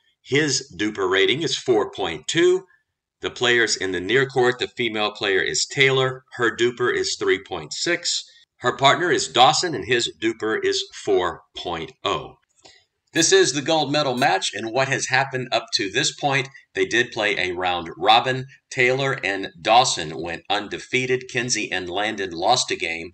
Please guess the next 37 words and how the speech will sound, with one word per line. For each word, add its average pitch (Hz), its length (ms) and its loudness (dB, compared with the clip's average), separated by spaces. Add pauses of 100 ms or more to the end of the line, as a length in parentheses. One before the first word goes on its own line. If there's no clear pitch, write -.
(200)
so 98 220 -4
that 123 320 2
means 107 360 -2
that 90 260 -4
Kinsey 135 420 -4
and 165 160 -6
Landon 117 560 -4 (180)
will 95 140 -4
have 104 280 2
to 135 120 -2
win 101 400 -4 (340)
first 104 380 2 (100)
a 90 220 0
best 113 340 2 (140)
two 143 240 -2
out 107 220 4
of 92 100 -6
three 87 320 -4
match. 127 400 0 (220)
Then 98 140 0
if - 200 -4
they 87 140 -2
do 117 240 -2
so, 131 420 0 (180)
one 120 360 0
game 120 500 0
to - 120 -8
fifteen 117 800 -4 (180)
will - 140 -4
be 110 160 -6
played, 127 540 2 (160)
and 87 160 -6
the 82 60 -6
winner 110 300 -2
of 110 220 -2
that 170 260 -2
game 113 480 -4